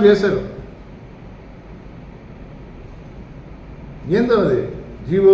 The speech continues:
వచ్చింది, జీవో ఇవ్వటం, ఒక ము-, ముఖ్యమంత్రి గారు ఒక మంత్రికి జీవో ఇవ్వటం ఏంటి? అంటే ఎన్ని రోజులని ఆంధ్ర రాష్ట్ర ప్రజల్ని మోసం చేస్తారు? ఏ విధంగా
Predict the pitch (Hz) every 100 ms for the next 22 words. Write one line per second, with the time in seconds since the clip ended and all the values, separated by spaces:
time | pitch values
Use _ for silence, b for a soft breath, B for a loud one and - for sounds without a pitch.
0 | 190 185 - 185 180 180 180 151 160 180
1 | 185 180 175 175 175 170 - 156 143 151
2 | 151 - - 151 147 190 185 185 185 190
3 | 190 165 165 165 185 160 165 185 180 180
4 | 180 170 165 165 165 - - - - -
5 | - - - - - - - - - -
6 | - - - - - - - - 180 220
7 | 131 147 202 220 220 214 208 214 214 214
8 | 208 - - - - - - 127 185 202
9 | 214 202 196 190 190 180 180 190 165 175
10 | 190 170 170 - 160 151 - - - -
11 | 104 170 220 208 214 208